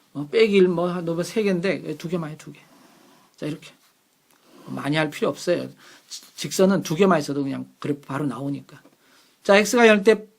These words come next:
Y 영이니까 빵빵. 여기 찍어야지, 빵빵. 이거 빵빵이죠? 빵, 컴마, 빵. 요건 뭐야? 일, 삼이지. X가 일일 때 Y가 삼이니까. X가 일일 때 Y가 일,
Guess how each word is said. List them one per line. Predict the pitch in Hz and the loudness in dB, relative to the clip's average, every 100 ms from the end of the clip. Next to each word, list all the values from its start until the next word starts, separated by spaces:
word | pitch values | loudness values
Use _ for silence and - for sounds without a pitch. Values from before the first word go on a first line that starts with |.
| _ | _
Y | 175 175 190 | 4 6 8
영이니까 | 180 175 175 175 | 8 6 0 2
빵빵. | 226 214 214 160 | 0 2 0 0
여기 | 160 156 | -4 -4
찍어야지, | 190 175 165 175 | -2 0 0 -4
빵빵. | 170 156 151 | -6 -6 -6
이거 | 156 156 | -6 -4
빵빵이죠? | 175 175 175 175 190 190 | -6 -4 -4 -4 -6 -4
빵, | - 175 180 180 | -2 -2 -2 -6
컴마, | 185 160 139 - | -8 -8 -10 -12
빵. | 151 131 - _ _ _ _ _ _ _ _ _ 208 | -14 -16 -18 _ _ _ _ _ _ _ _ _ 6
요건 | 240 214 | 8 10
뭐야? | 196 240 262 _ | 8 6 2 _
일, | 247 240 - 214 208 | -4 -2 0 2 2
삼이지. | 202 208 190 175 127 _ _ _ _ _ _ _ _ _ - | 0 -2 -4 -4 -8 _ _ _ _ _ _ _ _ _ -4
X가 | 196 190 240 | -2 2 6
일일 | 208 190 | 6 6
때 | |
Y가 | 185 156 165 | 6 6 4
삼이니까. | 165 170 147 139 - | 0 -4 -4 -6 -8
X가 | 165 196 | -4 0
일일 | 180 165 | 0 0
때 | 214 | -2
Y가 | 202 151 156 180 | 0 0 -2 -2
일, | 196 180 185 | 0 0 0